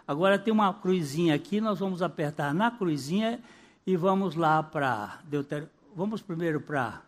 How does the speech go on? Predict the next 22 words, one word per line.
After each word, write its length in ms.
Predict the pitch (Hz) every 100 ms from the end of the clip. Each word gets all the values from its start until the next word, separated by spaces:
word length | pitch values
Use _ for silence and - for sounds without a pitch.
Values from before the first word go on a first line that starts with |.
| _ _ _ _ _ _ _ -
Levítico, 600 | 165 190 220 247 - 185
capítulo 540 | - 139 165 165 170
vinte, 300 | 147 185 -
verso 340 | 147 147 143 175
dez. 540 | 170 190 247 240 -
Vamos 280 | 151 196 208
ver 180 | 165 180
como 180 | 190 185
é 60 |
que 140 | 185 190
diz 340 | 151 190 190
a 80 | 214
lei. 480 | 220 165 143 113 92 - _ _ _ _ _ _ _ _ _ _ _ _ _ _ _ _ _ _ _ _ _ _ _ _ _ _ _ _ _ -
Olha 120 | 180
o 40 |
que 120 | 165 196
diz 260 | 175 170
a 80 | 175
lei. 240 | 143 98 85 _ _ _ _ _ _ _ _ _ _ _ _
Se 720 | - - 247 262 339 - - - _ _ _ _ _ _ _ _ _ _ _ _ _ _ _ _ _ _ _ _ -
um 140 | 180
homem 440 | 160 175 214 262